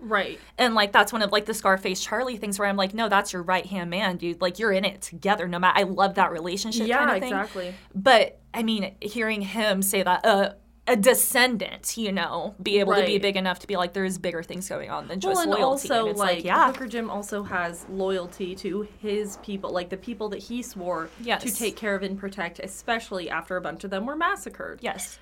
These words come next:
Speaker 1: You know, he, I'm sure he feels a very big sense of duty
Speaker 2: Oh, yeah.
Speaker 1: over that as well. And if someone else has to fall, that's not ideal, but, like, he's going to do what he has to do, and it's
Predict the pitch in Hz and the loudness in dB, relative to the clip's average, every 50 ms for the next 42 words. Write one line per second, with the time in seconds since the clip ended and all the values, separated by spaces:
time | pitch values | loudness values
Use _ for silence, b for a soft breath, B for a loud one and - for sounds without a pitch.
0 | b b - 208 202 185 180 180 208 254 233 - 240 - - 202 202 202 196 - | b b -8 -6 -4 -2 -2 -2 -2 -4 -6 -8 -8 -4 -2 -2 -2 -2 -4 -6
1 | - 233 247 240 240 226 214 - 214 196 190 190 196 - 190 185 175 180 190 180 | -6 -8 -8 -6 -8 -10 -8 -4 -4 -4 -4 -4 -4 -6 -8 -8 -8 -8 -8 -6
2 | 180 170 165 170 165 - - 170 165 165 180 165 165 - 170 160 147 - 131 131 | -6 -6 -8 -10 -12 -10 -12 -12 -10 -10 -12 -14 -12 -8 -8 -8 -8 -8 -14 -16
3 | 139 - - - - - 247 202 190 196 214 254 302 - - - 190 185 170 175 | -16 -18 -18 -6 2 6 8 8 8 6 4 2 2 2 4 2 2 0 0 0
4 | 160 156 - 156 170 175 185 175 170 151 143 - - 180 175 165 165 165 160 - | 0 0 -2 -4 -6 -4 -2 0 0 0 0 -2 -2 -2 -4 -4 -6 -10 -12 -16
5 | - B B B B B - 196 190 180 - - - - - 208 185 196 202 196 | -20 B B B B B -2 -2 -2 -2 -4 -12 -14 -10 -6 -4 -4 -2 -2 -2
6 | 190 196 196 - 196 180 185 - - 180 180 - 190 180 175 190 226 240 202 190 | -2 -4 -4 -2 -4 -4 -4 -4 -12 -14 -10 -6 -2 -2 0 0 -2 -2 -6 -6
7 | 190 - 190 175 165 - - 165 165 170 180 160 165 185 220 233 208 196 170 165 | -6 -8 -6 -4 -4 -4 -4 -8 -10 -10 -10 -8 -8 -8 -8 -10 -8 -8 -8 -6
8 | - 165 160 160 156 - 175 170 - - 165 160 160 160 165 160 - 160 156 156 | -6 -8 -8 -8 -10 -12 -14 -12 -10 -10 -8 -8 -8 -10 -12 -14 -12 -12 -12 -10
9 | 156 151 160 165 185 143 147 - - - 160 151 156 151 139 143 165 175 160 151 | -10 -12 -12 -10 -10 -10 -10 -12 -12 -14 -14 -12 -10 -10 -10 -10 -10 -12 -14 -16
10 | - - - - - - - | -16 -18 -20 -18 -20 -20 -20